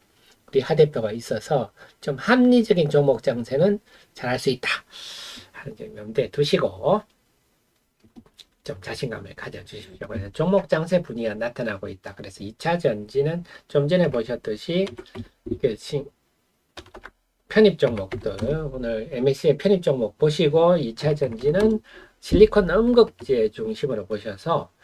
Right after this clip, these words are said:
이 분위기가 어떻게 되는지 이런 거 보시고 전체적으로는 종목 장세 분위기구나. 그래서 지수보다는 좀 종목들 중심으로 관심을 두시는 게 좋겠습니다. 네. 자,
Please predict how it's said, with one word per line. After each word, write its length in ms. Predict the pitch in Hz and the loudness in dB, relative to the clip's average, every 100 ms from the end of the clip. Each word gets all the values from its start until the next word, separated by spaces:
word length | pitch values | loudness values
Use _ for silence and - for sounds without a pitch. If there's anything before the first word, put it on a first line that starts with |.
| - - - - | -20 -20 -12 -2
이 140 | 135 | -2
분위기가 500 | 131 127 127 123 98 | 0 -2 -2 -4 -6
어떻게 540 | 101 - 143 - 120 - | -8 -12 -6 0 0 0
되는지 640 | 107 127 131 - - - _ _ - | -4 -2 -4 -6 -14 -16 _ _ -12
이런 220 | 123 110 | -10 -8
거 120 | 104 | -10
보시고 360 | 110 - 120 113 | -10 -10 -8 -2
전체적으로는 960 | 143 127 123 107 101 104 113 165 185 - - - | -2 -2 -6 -4 -6 -4 -4 -4 -6 -10 -20 -8
종목 380 | 170 196 190 131 | 0 2 2 2
장세 340 | 120 - 117 | -4 -4 -10
분위기구나. 800 | - 107 98 - - 123 120 - _ 92 - - | -8 -10 -12 -16 -12 -10 -10 -14 _ -14 -14 -18
그래서 240 | 107 - _ | -18 -18 _
지수보다는 880 | 170 170 180 151 127 113 117 - - _ - - _ | -6 -4 -4 -2 -4 -4 -6 -8 -10 _ -20 -20 _
좀 120 | - - | -20 -2
종목들 880 | - 101 113 - - 104 104 160 151 _ _ _ - - | 6 8 8 6 -10 -8 -4 -4 -6 _ _ _ -20 -6
중심으로 680 | 123 - 135 107 95 135 | -4 2 2 2 -2 -8
관심을 440 | 151 202 - 98 95 | -8 -10 -12 -14 -10
두시는 320 | 127 139 117 | -6 -6 -6
게 120 | - | -10
좋겠습니다. 840 | - - - 110 95 - - - _ _ - - - - _ _ _ - | -16 -16 -14 -14 -14 -16 -16 -18 _ _ -20 -20 -20 -20 _ _ _ -8
네. 180 | - - - - - - - - - - - | -6 -6 -10 -12 -16 -16 -18 -18 -20 -20 -12
자, 120 | - | -6